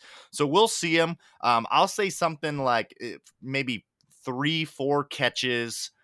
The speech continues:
thirty-eight yards, and a touchdown. I, I'll, he's gonna get in garbage time. And this isn't a knock on him. I think he's a stud. There are just so many weapons on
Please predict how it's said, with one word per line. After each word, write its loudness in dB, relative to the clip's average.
thirty-eight 2
yards, 4
and -2
a -8
touchdown. -2
I, 2
I'll, -8
he's -8
gonna -2
get 0
in -2
garbage -2
time. -2
And -2
this 2
isn't 0
a 4
knock 4
on -2
him. -10
I 0
think -6
he's -6
a -6
stud. 0
There 6
are 6
just -4
so 0
many -2
weapons -2
on -2